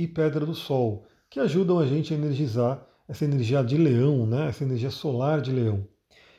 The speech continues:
E o cristal de quartzo translúcido e a sodalita do lado de aquário, né? Então eu, por exemplo, o que que eu tô mais precisando? O que que eu vou mais trabalhar? A energia de leão, né,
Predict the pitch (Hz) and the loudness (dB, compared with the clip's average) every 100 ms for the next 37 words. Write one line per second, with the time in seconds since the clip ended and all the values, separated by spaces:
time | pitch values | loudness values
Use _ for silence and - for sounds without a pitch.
0 | _ 269 302 339 - - 208 277 - 180 | _ 0 2 2 -4 -2 2 4 6 6
1 | 165 - 151 156 - 160 160 147 127 147 | 6 4 4 4 0 -4 -2 -2 -2 -4
2 | - 175 190 - 165 160 131 139 170 165 | -4 -4 -4 -4 -4 -2 -2 -2 -8 -10
3 | _ _ _ 135 147 165 135 127 120 135 | _ _ _ -4 0 2 2 0 -2 -6
4 | - 127 113 101 98 _ _ _ 131 120 | -4 -2 0 -2 -4 _ _ _ -6 -6
5 | 139 - _ _ 131 151 131 151 247 - | -6 -12 _ _ -8 -2 4 4 4 4
6 | 165 123 120 190 196 131 107 208 214 170 | 2 2 0 -2 -4 -6 -6 -6 -4 -4
7 | 139 160 208 - - 175 123 113 107 175 | -2 -2 -2 -6 -4 -2 0 0 0 0
8 | 151 156 175 - 175 156 123 104 - _ | 2 2 2 0 2 4 2 0 -8 _
9 | - 147 139 127 127 127 202 214 131 110 | -4 0 2 2 2 2 2 2 2 -2
10 | - _ _ _ _ - 117 | -14 _ _ _ _ -10 -8